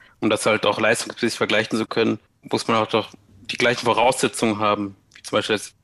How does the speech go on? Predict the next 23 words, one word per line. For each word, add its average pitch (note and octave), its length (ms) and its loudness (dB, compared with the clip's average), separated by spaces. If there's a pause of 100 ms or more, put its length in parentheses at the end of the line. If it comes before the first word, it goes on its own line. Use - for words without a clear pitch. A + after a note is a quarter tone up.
ich - 120 -2
spiele - 480 -10
dann G#2+ 140 2
jetzt G2+ 200 -4
bei G#2+ 160 2
so G#2 100 -2
Großveranstaltungen A2 1040 0 (400)
gegen G#2+ 340 0 (140)
anderen A#2 420 2
Leute, A2 400 0
die G#2+ 120 0
auch A2 160 0
im A#2 60 4
Rollstuhl A2 280 0
sitzen A2 240 -6
und G#2 80 0
die G#2+ 60 0
gleichen G#2 360 0
körperlichen G#2+ 440 0
Voraussetzungen - 680 -2
haben G#2 140 -2
wie - 60 -2
ich. - 220 -2